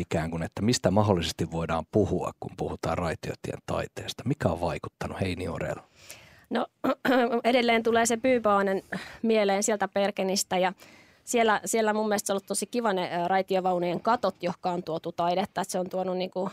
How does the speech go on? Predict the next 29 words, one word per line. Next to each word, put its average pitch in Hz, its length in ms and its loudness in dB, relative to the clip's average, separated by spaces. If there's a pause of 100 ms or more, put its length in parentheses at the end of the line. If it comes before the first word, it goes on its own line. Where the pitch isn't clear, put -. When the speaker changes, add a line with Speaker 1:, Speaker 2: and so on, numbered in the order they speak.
(140)
Speaker 2:
semmoista 190 380 -6
näkyvyyttä, 220 540 -2
mutta 196 220 -2
että 202 180 0
itselle 208 380 2
ehkä 202 360 0
mieleenpainuvin 208 800 2
niistä 190 300 0
Bybaanenin 202 640 2
teoksista 196 540 0
on 202 140 2 (320)
tää 196 160 2
valkoinen 196 560 0
White 196 300 2
Rabbit-teos, - 960 0 (120)
iso 202 260 0 (140)
valkoinen 196 460 2
jänis, 196 400 0
joka 180 220 0
sinne 190 240 2
reitin 196 340 0
varteen 180 440 0 (380)
juuri 202 220 2
tän 196 180 2
Hervannan 190 440 2
valtaväylän 185 540 2
maisemateoksen, 190 840 0
ö, 143 60 -6 (560)
kaltaisesti 180 640 0